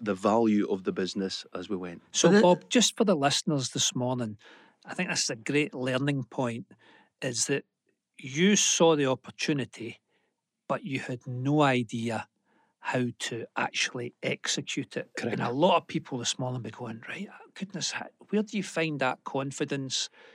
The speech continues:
Speaker 2: How do you build that team? How do you get the talent to do that?" And the one true thing I know about you is you're the best business leader I've ever come across,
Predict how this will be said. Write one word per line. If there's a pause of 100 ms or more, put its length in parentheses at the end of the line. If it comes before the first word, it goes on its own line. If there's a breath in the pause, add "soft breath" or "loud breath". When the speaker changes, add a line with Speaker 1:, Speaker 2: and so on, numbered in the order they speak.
(180 soft breath)
Speaker 2:
How
do
you
build
that (120)
team?
How
do
you
get
the (220)
talent
to
do
that?"
And (340 loud breath)
the
one (340)
true
thing
I
know
about
you
is
you're
the (160)
best
business
leader
I've
ever
come
across,